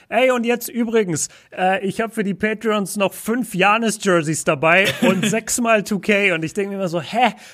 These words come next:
Speaker 1: Das haben wir gar nicht besprochen.“
Speaker 2: Ja.
Speaker 1: Ähm,
Speaker 2: Aber
Speaker 1: ja,
Speaker 2: kriegen
Speaker 1: aber sorry.
Speaker 2: wir, kriegen wir auf jeden Fall hin, dass wir dann, es ist zum einen, wir wollen Danke sagen, wir werden vielleicht sogar, äh, ein kleines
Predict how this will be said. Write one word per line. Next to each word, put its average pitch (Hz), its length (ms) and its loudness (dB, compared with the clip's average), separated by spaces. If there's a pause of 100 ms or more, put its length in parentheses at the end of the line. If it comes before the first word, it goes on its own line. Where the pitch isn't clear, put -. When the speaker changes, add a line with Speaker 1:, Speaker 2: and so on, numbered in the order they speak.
Speaker 1:
Das - 220 -4
haben 233 100 0
wir 214 100 4
gar 202 280 -2
nicht 208 180 2
besprochen.“ 185 580 0 (320)
Speaker 2:
Ja. 147 520 -4
Speaker 1:
Ähm, 147 180 -8 (140)
Speaker 2:
Aber 139 120 -4
Speaker 1:
ja, 156 140 4
Speaker 2:
kriegen 147 120 0
Speaker 1:
aber 156 60 2
sorry. 139 400 -2
Speaker 2:
wir, - 120 -20
kriegen 151 260 -4
wir 139 100 0
auf 131 180 -2
jeden 127 260 0
Fall 117 460 -2
hin, 135 200 0
dass 127 180 0
wir 117 100 -4
dann, 110 420 0 (280)
es 147 120 -2
ist 135 260 -2
zum 147 140 -4
einen, 165 400 0
wir 135 140 0
wollen 143 200 2
Danke 160 260 0
sagen, 151 540 -2 (240)
wir 139 160 0
werden 180 220 2
vielleicht 151 400 0
sogar, 147 560 0 (360)
äh, 135 280 0 (120)
ein 143 140 -2
kleines 147 560 -4